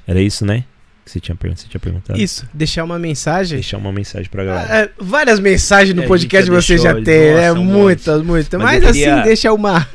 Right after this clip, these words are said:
Speaker 1: deixar uma, uma especial que eu uso, eu tenho até lá no, no C T, é, essa mensagem que eu coloquei bem grande lá pra galera frisar isso daí. Que eu coloco que você é do tamanho dos seus sonhos.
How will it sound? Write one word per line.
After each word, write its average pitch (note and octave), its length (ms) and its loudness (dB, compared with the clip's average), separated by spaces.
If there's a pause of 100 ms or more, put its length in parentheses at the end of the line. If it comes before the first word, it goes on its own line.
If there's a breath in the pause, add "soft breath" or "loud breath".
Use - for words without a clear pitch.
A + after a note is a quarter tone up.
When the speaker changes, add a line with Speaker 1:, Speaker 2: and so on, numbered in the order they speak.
Speaker 1:
deixar A2 320 -6
uma, G2+ 560 -4
uma G2+ 220 -2
especial G2+ 500 -4
que G#2 140 -8
eu F#2+ 80 -2
uso, G#2+ 300 -2
eu G2+ 100 -2
tenho F#2+ 240 -8
até F#2+ 220 -6
lá F#2+ 160 -6
no, F2 420 -10
no F2+ 100 -8
C F2 160 -8
T, A2 380 -10 (180)
é, E2 600 -12
essa F2 180 -14
mensagem G2 540 -10
que - 100 -12
eu F#2 60 -8
coloquei G#2 260 -10
bem G#2+ 200 -4
grande G2+ 340 -4
lá F#2 100 -6
pra G#2 160 -4
galera G#2 400 -2
frisar G#2 500 -6
isso F2+ 200 -12
daí. D2+ 220 -12 (460 soft breath)
Que - 80 -18
eu F2+ 60 -12
coloco G#2 320 -6
que - 120 -12
você G#2 680 -6 (180)
é A2 60 -8
do A2+ 120 -6
tamanho A2+ 340 -6
dos - 80 -14
seus - 160 -10
sonhos. - 520 -14